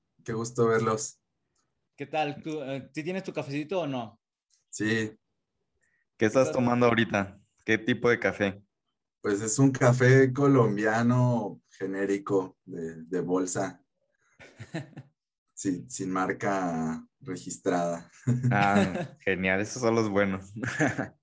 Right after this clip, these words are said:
Speaker 2: A veces el café como, como tal que lo consumimos, a veces que muchos dicen que, ah, que tienen que ser de altura y que tienen que ser de marca, a veces como los que son como más, eh,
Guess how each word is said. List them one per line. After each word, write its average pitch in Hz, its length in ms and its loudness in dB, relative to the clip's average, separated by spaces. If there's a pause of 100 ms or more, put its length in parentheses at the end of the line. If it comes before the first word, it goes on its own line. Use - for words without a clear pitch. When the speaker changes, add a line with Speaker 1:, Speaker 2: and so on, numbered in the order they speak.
(360)
Speaker 2:
A 120 160 0
veces 156 380 0
el 151 160 -4
café 139 340 -4
como, 170 380 -8
como 120 340 -8
tal 143 300 0
que 170 160 -4
lo 135 180 -4
consumimos, 127 540 -6
a 127 60 -2
veces 117 300 -6
que 110 200 -6
muchos 117 340 -8
dicen 123 180 -10
que, - 80 -12
ah, 165 240 -8
que 160 80 -10
tienen 156 220 -8
que 175 80 -10
ser 175 160 -6
de 165 80 -2
altura 151 380 -6
y - 20 -10
que 135 100 -14
tienen 131 220 -10
que 135 80 -18
ser 139 120 -10
de 135 60 -6
marca, 135 280 -6
a 143 60 0
veces 139 340 -4
como 117 260 -6
los 107 340 -6
que 104 220 -4
son 120 260 -8
como 156 220 -6
más, 127 680 -4
eh, 110 460 -10